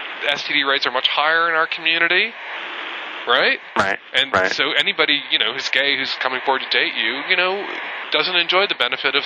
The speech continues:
Speaker 1: <laughs> the, of the doubt on S T Is. You have to be like, "You know what? Just the stats say that we're at higher risk for all of this because there's greater preponderance of infection in our community. So you know what? The first couple times we mess around, I'd like just to roll around."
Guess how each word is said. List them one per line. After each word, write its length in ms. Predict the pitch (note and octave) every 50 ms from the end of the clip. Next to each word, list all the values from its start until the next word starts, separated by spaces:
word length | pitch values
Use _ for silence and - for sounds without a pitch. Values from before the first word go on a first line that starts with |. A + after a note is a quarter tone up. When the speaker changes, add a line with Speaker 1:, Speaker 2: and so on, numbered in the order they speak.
| - F#3
Speaker 1:
<laughs> 140 | D#3 - -
the, 260 | C#3+ B2+ B2+ B2+ C3 C3+ - - - - - - -
of 140 | D3 D3 -
the 80 | F3 E3
doubt 420 | - G3+ C4+ B3+ B2+ A2+ A2 -
on 140 | C3 A#2+ A#2+
S 180 | A#2 A#2 -
T 80 | - A2+
Is. 160 | G2+ G#2 -
You 60 | B2+
have 80 | B2+ B2
to 80 | - -
be 80 | B2
like, 240 | A#2+ A2+ A2+ - -
"You 40 | A#2+
know 140 | C3 C#3+ D#3
what? 320 | F#3 G3 G#3 G#3+ G#3+ G3+ - -
Just 240 | C3+ B2 - - - - - - - - - - - -
the 60 | B2
stats 400 | - - - C#3 D3+ F3 - -
say 360 | - - - G#3+ A3 F3+ D3+ C#3
that 180 | B2+ B2 A2+
we're 140 | B2+ C3 C3+
at 40 | C3+
higher 300 | C3+ C#3+ C#3 C#3+ C#3+ C#3
risk 240 | D3+ D#3+ D3+ - -
for 180 | - - A2+
all 160 | C3 D#3 D#3+ C#3
of 60 | A2
this 180 | A#2+ B2+ - - -
because 240 | A#2+ - A#2 A2+
there's 160 | A2+ A#2 A#2 A2+
greater 240 | - G#2 A2+ -
preponderance 560 | - C#3+ - - C3+ C3 C3+ C#3 C#3 C#3 - C#3+
of 60 | C#3+
infection 440 | C3+ C3 - E3+ G3 - - C3+ A#2
in 60 | A2+
our 100 | A2+ A2+
community. 400 | - - A#2 A2 A#2 A#2 A#2 B2
So 140 | - - C3
you 80 | C3+
know 100 | C#3+ D#3+
what? 140 | E3+ E3+ E3+
The 80 | E3 -
first 180 | - E3+ D#3+ -
couple 180 | - D#3 D#3+ D#3
times 180 | D#3+ D#3+ -
we 60 | D#3+
mess 200 | D#3+ D#3 D#3 -
around, 160 | F3+ F#3 F#3+ D#3+
I'd 140 | C3 -
like 140 | B2 C3 -
just 180 | - C3 - -
to 60 | B2+
roll 180 | A#2 A#2 A2+ G#2
around." 280 | F#2+ F#2 E2+ D#2+ -